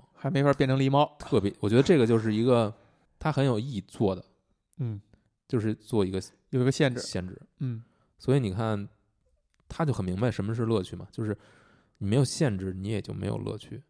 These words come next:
Speaker 1: 嗯。
Speaker 2: 这都是相关的。比如说我设计一个特别，在他那个水之国，是有一种你可以，一个，一个水中的生物吧，就是它能够射，射出水，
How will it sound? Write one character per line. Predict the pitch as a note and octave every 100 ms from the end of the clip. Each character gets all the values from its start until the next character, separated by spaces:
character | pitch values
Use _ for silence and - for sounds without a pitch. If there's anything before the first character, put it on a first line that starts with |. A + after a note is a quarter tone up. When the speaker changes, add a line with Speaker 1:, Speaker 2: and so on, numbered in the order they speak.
| _
Speaker 1:
嗯。 | C#3+ B2 G#2+ _ _ _
Speaker 2:
这 | - C3+
都 | A#2+ _ D3
是 | C3
相 | G2 G2+
关 | G2 G2 F#2+
的。 | G2+ -
比 | A2
如 | B2
说 | C#3
我 | A2
设 | F#2+ B2+
计 | G#2+
一 | G#2+
个 | A#2+
特 | -
别， | G#2+ A2 C#3
在 | - -
他 | F#2+ A#2+
那 | A#2+ G#2+
个 |
水 | G2 F#2+
之 | G2+
国， | A2 G2+ G#2 - _ _ _ _ _
是 | - A#2+
有 | G#2 F#2
一 | G2+ A2+
种 | G2+ F#2+ F#2+ F#2+
你 | G2+
可 | - A2+
以， | A#2 G2 F#2+ F#2 F#2+ _ _ _ -
一 | A2
个， | G#2 A2
一 | A2
个 | A2+
水 | A2 - -
中 | G#2
的 | A#2
生 | G#2+ B2+ C#3
物 | A#2
吧， | F#2 D#2+ -
就 | -
是 | G2+
它 | B2
能 | A#2+ A2
够 | A#2 G#2+ G2 _ _ - - _ _ _
射， | - -
射 | - -
出 | A#2
水， | C#3 -